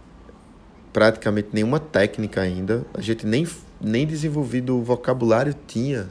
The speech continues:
ainda, né? Então, a gente nem o vocabulário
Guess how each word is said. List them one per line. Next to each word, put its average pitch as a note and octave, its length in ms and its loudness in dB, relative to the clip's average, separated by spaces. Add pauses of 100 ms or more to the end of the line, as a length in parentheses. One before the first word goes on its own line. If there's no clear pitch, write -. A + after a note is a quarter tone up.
(460)
ainda, F#2 440 -4
né? F#2+ 120 -6
Então, G2+ 260 -2 (400)
a - 80 -6
gente G#2+ 220 -4
nem B2+ 480 0 (460)
o - 80 -2
vocabulário B2 760 6